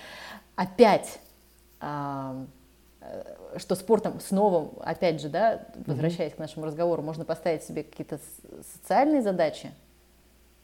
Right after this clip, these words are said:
Speaker 1: чем спортивные достижения. И если это даёт физическое
Speaker 2: Мгм.
Speaker 1: развитие, то почему это должен быть, э, какой-нибудь там очень сложное фигурное катание, нежели,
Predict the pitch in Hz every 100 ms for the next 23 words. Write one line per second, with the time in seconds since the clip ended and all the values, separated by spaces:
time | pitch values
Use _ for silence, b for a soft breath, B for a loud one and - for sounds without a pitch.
0 | _ - - 180 196 - - - - 185
1 | 180 180 - 180 165 139 127 - - b
2 | b b b - 180 170 180 190 190 185
3 | 170 180 175 - 165 - 156 - 156 156
4 | 185 339 - 180 - - _ b b b
5 | b 175 - 202 196 185 175 160 151 151
6 | 147 147 147 147 170 151 160 147 151 -
7 | - 143 139 135 131 131 127 127 - -
8 | B B B B B - - - - -
9 | - 147 139 131 - - - 135 127 123
10 | - - - - - - - - 71 -
11 | - 151 151 143 165 156 143 147 147 135
12 | 139 - 147 143 131 - 147 240 294 208
13 | 160 151 185 170 151